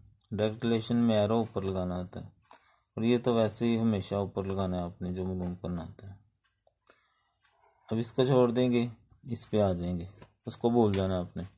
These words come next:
अगर एट आवर्स काम करें तो टू हंड्रेड यूनिट्स बनते हैं। अब टाइम क्या हो गया जी, कम हो गया।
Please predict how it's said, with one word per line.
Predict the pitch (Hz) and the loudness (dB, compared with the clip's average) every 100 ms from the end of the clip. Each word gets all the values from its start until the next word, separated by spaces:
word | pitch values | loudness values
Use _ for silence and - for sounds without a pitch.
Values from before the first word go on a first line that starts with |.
| _ - - - _ - | _ -20 -20 -20 _ -4
अगर | 123 131 131 - _ 123 | 0 2 2 -2 _ 2
एट | 123 143 147 | 4 6 8
आवर्स | 143 139 - | 8 6 6
काम | 135 127 127 | 6 8 6
करें | 127 127 117 | 4 4 2
तो | 104 | 0
टू | 110 113 | 0 2
हंड्रेड | 120 107 | 2 0
यूनिट्स | 104 110 110 - 113 | -2 -2 -2 -4 -2
बनते | 104 92 | -2 -2
हैं। | 98 98 - - _ - | -6 -6 -10 -20 _ -4
अब | 120 131 | -2 2
टाइम | 127 143 143 | 2 2 -2
क्या | 139 | 0
हो | 123 101 | 0 0
गया | 98 | -2
जी, | 98 104 - _ _ - | -6 -8 -14 _ _ -2
कम | 117 120 | 4 6
हो | 110 92 | 6 2
गया। | 90 90 | -2 -6